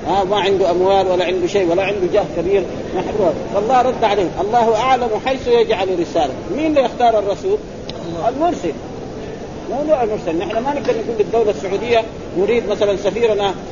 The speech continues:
في البلد الفلانية محمد أو خالد"، مين اللي يختار؟ الدولة تختار هذا. فالله أعلم، ولذلك هم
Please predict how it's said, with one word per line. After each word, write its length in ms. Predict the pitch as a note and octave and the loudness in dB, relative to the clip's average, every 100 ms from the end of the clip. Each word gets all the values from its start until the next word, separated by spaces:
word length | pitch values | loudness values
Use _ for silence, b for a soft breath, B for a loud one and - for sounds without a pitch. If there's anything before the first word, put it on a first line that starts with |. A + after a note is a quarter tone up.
| - | -6
في 60 | F#3+ | -2
البلد 480 | G3 - G3+ A3 G3 | -2 0 0 2 2
الفلانية 520 | F3 F#3 F#3 F#3+ G#3+ | 0 0 0 2 2
محمد 440 | F3+ E3+ G#3+ G3 E3 | 0 -2 -2 0 0
أو 80 | E3+ | -2
خالد"، 260 | D#3+ D#3+ F3+ E3 | 0 0 0 -6
مين 80 | A#3 | -4
اللي 160 | D4+ C4+ | 0 2
يختار؟ 340 | G3+ F#3+ A3+ | 2 0 -2
الدولة 320 | - E4+ E4+ | 0 0 2
تختار 320 | A3 G#3+ - F#3+ | 0 0 0 0
هذا. 180 | D#3 B2+ - - - - | 0 -6 -8 -12 -10 -4
فالله 400 | G3 A3+ C#4 A#3+ | -2 2 2 2
أعلم، 280 | C4 B3+ A3 | 2 0 0
ولذلك 580 | F#3 F#3 E3+ A#3+ A3+ G#3 | 0 -2 2 2 4 2
هم 220 | G#3 | 0